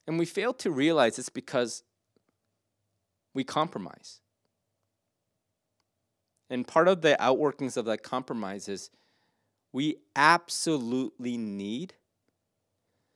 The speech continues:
the church to deliver my desires. And we forget it's because Jesus is not Lord of our life.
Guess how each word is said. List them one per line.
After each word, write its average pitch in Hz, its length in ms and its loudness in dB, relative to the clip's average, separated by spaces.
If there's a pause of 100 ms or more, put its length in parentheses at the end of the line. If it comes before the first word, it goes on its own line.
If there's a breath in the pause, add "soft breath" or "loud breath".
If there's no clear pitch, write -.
(340)
the 110 100 -4
church - 720 0 (280)
to - 100 -8
deliver 110 760 -2 (960)
my 117 320 -4
desires. 92 760 -8 (3000)
And 135 140 -8
we 123 80 -4
forget 117 580 -2 (840)
it's - 120 -12
because - 380 -6
Jesus 127 580 -6
is 113 140 -8
not 117 260 -4
Lord 113 300 -2
of 101 140 -10
our 90 120 -8
life. 90 500 -16